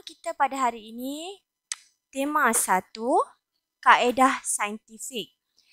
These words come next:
Bidang pembelajaran yang ketiga iaitu teknik mengukur parameter kesihatan badan. Dalam topik kita pada hari ini,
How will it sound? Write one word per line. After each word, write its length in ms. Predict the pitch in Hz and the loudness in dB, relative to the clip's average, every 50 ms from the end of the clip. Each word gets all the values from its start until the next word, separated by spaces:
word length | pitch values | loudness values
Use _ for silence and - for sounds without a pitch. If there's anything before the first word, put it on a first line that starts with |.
| _ _ _ | _ _ _
Bidang 240 | _ 220 233 220 226 | _ 2 4 4 4
pembelajaran 640 | 220 247 226 220 226 220 208 233 226 226 226 233 233 | 4 2 2 2 2 2 2 4 4 4 4 4 2
yang 160 | 220 208 214 | 0 -4 -8
ketiga 560 | - 214 - - 202 185 - 208 220 262 330 | -10 -16 -20 -20 -20 -12 -2 2 4 6 6
iaitu 480 | 370 311 247 185 185 - _ 214 202 202 - _ - | 6 4 0 -2 -4 -6 _ -20 -20 -20 -20 _ -6
teknik 560 | 311 302 - - - 330 330 339 349 311 - | -6 -6 -6 -6 -12 -16 -12 -10 -10 -10 -10
mengukur 720 | 269 247 233 226 220 214 208 _ _ - 196 190 196 220 247 - | -10 -8 -8 -6 -8 -8 -12 _ _ -12 -6 -6 -4 -4 -6 -4
parameter 640 | - 214 202 202 196 208 208 202 - - 226 240 254 | -2 0 0 0 0 -4 -8 -14 -12 -8 -8 -8 -8
kesihatan 720 | - 240 208 - - - 202 175 - - 196 208 226 240 | -6 -2 0 0 0 0 -4 -8 -4 -2 -2 -2 0 2
badan. 400 | 247 254 277 277 294 247 202 175 190 - _ _ _ _ - - _ _ | 2 2 6 8 8 6 6 4 0 -10 _ _ _ _ -20 -20 _ _
Dalam 320 | _ 214 220 226 220 226 | _ 4 6 6 6 6
topik 400 | 220 240 240 233 _ - 381 - _ _ _ _ _ _ _ _ _ _ _ _ _ _ _ _ _ - | 2 -4 -10 -10 _ -14 -16 -16 _ _ _ _ _ _ _ _ _ _ _ _ _ _ _ _ _ -20
kita 240 | - 247 - - 247 | -20 -10 -4 -2 0
pada 400 | 233 - 226 220 247 233 247 233 | 2 2 2 2 2 0 0 0
hari 240 | 220 220 180 190 196 | -2 -2 -4 -6 -8
ini, 320 | 196 190 196 208 233 277 | -6 -4 -4 -2 0 0